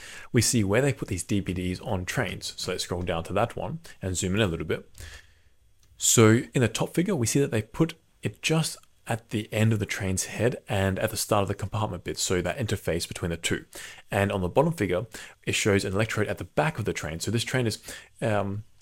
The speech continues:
this isn't actually, like, a proper high-speed train. We have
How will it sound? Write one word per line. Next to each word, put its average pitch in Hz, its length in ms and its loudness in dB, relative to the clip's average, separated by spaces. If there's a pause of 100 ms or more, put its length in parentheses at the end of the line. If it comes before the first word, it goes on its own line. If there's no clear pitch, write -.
(240)
this - 160 0
isn't 185 160 -2
actually, 143 280 0
like, 110 160 2
a 101 80 0
proper 107 300 -2 (420)
high-speed 98 640 -2
train. 98 180 -2
We 95 120 0
have 90 280 0